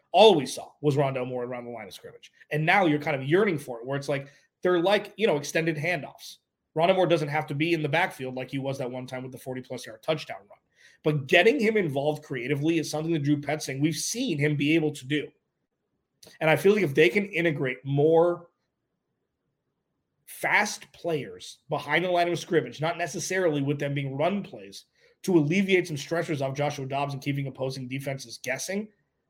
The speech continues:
will benefit the Cardinals moving forward.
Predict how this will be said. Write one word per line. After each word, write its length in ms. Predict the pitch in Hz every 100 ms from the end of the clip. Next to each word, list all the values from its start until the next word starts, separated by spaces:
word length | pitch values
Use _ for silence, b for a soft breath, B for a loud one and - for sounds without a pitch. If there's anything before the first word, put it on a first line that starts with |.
| _ _ _ _ _ _ _ _ _ -
will 120 | 160
benefit 500 | 139 170 170 165 143
the 60 |
Cardinals 440 | 139 131 123 120 120
moving 240 | 110 98
forward. 340 | - - 76